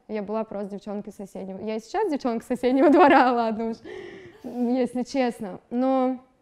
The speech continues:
Максим Фадеев дал мне отличный шанс, он был первым человеком, который в меня поверил. Потому что до этого, а, были и кастинги, и чего только не было,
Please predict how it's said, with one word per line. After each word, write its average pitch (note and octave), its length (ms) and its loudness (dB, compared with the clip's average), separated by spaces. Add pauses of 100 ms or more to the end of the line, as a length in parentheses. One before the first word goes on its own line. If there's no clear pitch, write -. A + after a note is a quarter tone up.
(520)
Максим A#3 320 -4
Фадеев B3+ 480 -2
дал A3+ 200 -2
мне A3 520 -4
отличный A#3 400 -6
шанс, C#4+ 340 -8
он A#3 140 -6
был G#3+ 100 -8
первым A#3+ 280 -8
человеком, A3+ 420 -8
который G#3+ 320 -10
в G#3 40 -8
меня G#3+ 180 -8
поверил. A3 500 -8 (180)
Потому A#3 320 -6
что A3 400 -6
до A#3+ 220 -4
этого, G#3 540 -4 (640)
а, G#3+ 320 -6
были C4 260 0
и D4+ 160 0
кастинги, A3+ 1160 -4
и C4+ 320 0
чего C4+ 200 -4
только C#4+ 300 -2
не B3 300 2
было, G3 340 -8